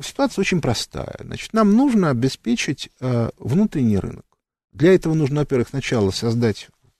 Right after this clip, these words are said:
у-, у-, у-, производство, собственно, а во-вторых, выдавить конкурентов.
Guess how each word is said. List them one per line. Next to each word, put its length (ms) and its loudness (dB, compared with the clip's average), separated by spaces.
у-, 100 -6
у-, 60 -8
у-, 80 -6
производство, 640 0
собственно, 420 -6
а 20 0
во-вторых, 440 -2
выдавить 520 0
конкурентов. 720 -2